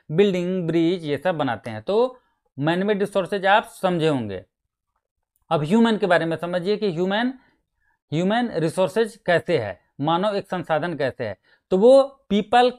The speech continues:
can make the best use of nature। क्या करता है पीपल,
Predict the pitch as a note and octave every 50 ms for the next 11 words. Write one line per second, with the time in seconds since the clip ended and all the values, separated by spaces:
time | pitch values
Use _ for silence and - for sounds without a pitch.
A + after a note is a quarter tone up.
0 | - F#3 F3 F3 E3+ E3 D#3+ D#3+ F3 G3+ A#3 C4 C4+ - F#3 D#3+ E3+ D#3 C#3+ D3
1 | G3+ A3 A3+ G#3+ - - - C#3 C3 A#2+ C#3 E3+ G3+ A3 G3 - - - D#3 C#3+
2 | C#3+ C#3+ C#3+ - C#3+ D3 E3 F#3 F3+ - - C#3 G#2+ F#2 - _ _ _ _ _
3 | _ _ _ _ - A3+ A#3+ A#3 A#3 A3 F#3 D3+ C3+ E3+ D3+ C#3 C3+ C#3+ E3 F#3
4 | G3+ A3 G#3+ - _ _ _ _ _ _ - G3 G3+ - - F3 E3+ F3